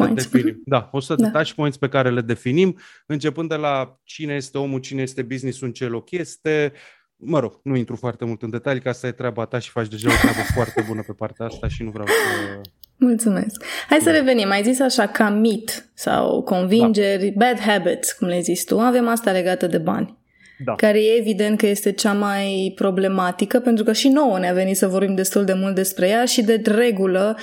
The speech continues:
Speaker 1: multe dintre discuțiile de pe grupurile de freelancing sunt, uh, legate de eu cât ar trebui să ofertez. Um,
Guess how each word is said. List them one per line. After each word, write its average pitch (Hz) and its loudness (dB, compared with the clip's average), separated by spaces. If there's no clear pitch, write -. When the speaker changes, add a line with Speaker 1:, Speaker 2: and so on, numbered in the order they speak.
Speaker 1:
multe 233 2
dintre 185 0
discuțiile 185 0
de 185 2
pe 185 0
grupurile 185 2
de 180 -2
freelancing 190 0
sunt, 185 -2
uh, 185 2
legate 180 2
de 180 2
eu 180 0
cât 190 2
ar 185 0
trebui 185 0
să - -2
ofertez. 180 -2
Um, 208 2